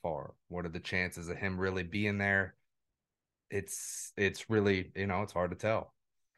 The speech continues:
So, uh, final one here, and probably, probably most realistic, and this is, this is essentially my wish list here. If we could, if we could make this draft happen,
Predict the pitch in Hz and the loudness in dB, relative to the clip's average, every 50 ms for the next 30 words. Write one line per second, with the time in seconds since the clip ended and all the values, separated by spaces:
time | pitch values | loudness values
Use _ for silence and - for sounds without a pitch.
0 | _ _ _ - - - 117 107 101 92 85 82 - - _ _ - - 95 92 | _ _ _ -6 0 4 6 8 8 8 6 2 -2 -8 _ _ -2 2 4 4
1 | 92 90 - - - 120 123 131 131 131 131 131 131 127 123 117 123 123 123 123 | 4 4 2 6 6 8 8 8 6 6 6 6 6 4 4 4 4 6 8 10
2 | 120 117 117 113 107 - - _ _ _ - 104 107 107 101 - 139 131 135 135 | 10 10 8 6 4 0 -6 _ _ _ -2 0 0 0 2 6 8 8 8 10
3 | 131 135 135 123 120 117 - - - 131 139 139 147 139 123 117 113 117 120 117 | 8 8 8 8 6 4 0 2 6 6 8 8 8 8 8 8 6 6 4 2
4 | - 120 120 117 104 104 107 113 110 - 127 123 123 - - - - 98 95 98 | 2 4 4 6 6 6 4 4 4 2 2 2 2 2 -2 -4 -2 0 0 2
5 | 95 92 87 85 110 113 104 - - 110 104 101 98 95 92 - - - - - | 0 -2 -2 2 2 2 2 0 -2 0 0 0 0 -2 -4 -8 -10 -12 -14 -16
6 | - _ _ _ _ _ _ _ _ _ _ _ - - 123 117 - 123 117 110 | -18 _ _ _ _ _ _ _ _ _ _ _ 2 4 4 4 4 2 2 2
7 | 110 110 - - 117 110 104 - - 104 104 101 98 95 92 95 90 87 90 92 | 2 2 6 6 6 6 6 4 2 4 4 4 6 6 6 6 4 4 2 0
8 | 85 - - - - 87 80 - - - - 87 87 85 - 110 110 110 - 117 | 0 -2 -2 -4 -2 -2 -2 -4 -6 -4 -2 0 0 0 0 0 -2 0 0 0
9 | 107 95 - 104 98 - 131 139 143 139 135 117 123 123 117 101 - 95 104 110 | 0 0 0 -2 0 4 4 4 4 4 0 0 2 2 0 0 -2 0 2 4
10 | 113 113 113 - - - - 98 95 98 104 104 - - 110 107 107 107 - 107 | 4 4 2 -4 -4 0 4 6 8 8 6 6 4 4 6 6 6 6 4 2
11 | 107 104 101 | 0 0 -4